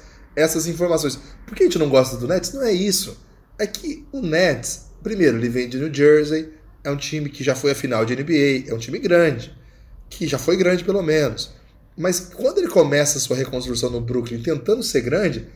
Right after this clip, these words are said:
o pessoal dá uma desanimada. O, o dono deles, o Ponkrov, russo, ele dá uma desanimada, para de pagar as taxas que tem que pagar pro time ser forte, e o time entra numa, numa depressão,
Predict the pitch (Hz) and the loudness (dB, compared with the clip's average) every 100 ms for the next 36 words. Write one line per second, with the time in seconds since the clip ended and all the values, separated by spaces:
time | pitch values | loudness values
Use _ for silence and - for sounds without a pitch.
0 | - - - - - - 233 226 226 226 | -20 -20 -20 -20 -20 -2 0 4 4 6
1 | 226 196 220 233 151 185 196 131 120 113 | 4 4 2 4 0 2 2 0 -2 -4
2 | 135 139 190 156 120 165 131 117 107 - | -2 2 2 0 0 0 0 -4 -6 -14
3 | - 180 185 135 110 - - 147 214 - | 0 0 4 2 2 -2 -12 -4 -2 -2
4 | - - - - - 135 131 139 226 202 | -8 -14 -20 -20 -8 -2 2 2 0 -4
5 | 165 190 196 143 143 220 170 165 - - | -2 -2 0 -4 -4 -4 -2 -2 -4 -18
6 | - 170 202 160 147 147 131 135 127 - | -2 2 4 2 2 0 2 2 2 2
7 | - 151 143 120 - 123 131 131 120 123 | 0 0 0 -6 -8 -10 -6 -2 0 -2
8 | - 131 131 156 - 156 254 - - - | -6 -8 -4 -4 -2 -2 -2 -10 -18 -20
9 | - 247 220 - 359 311 226 247 320 202 | -8 -6 -4 -4 -4 -2 -2 -2 -8 -2
10 | 180 139 131 139 147 147 131 117 - 208 | 2 2 2 2 2 2 -2 0 2 2
11 | 190 117 | 2 -2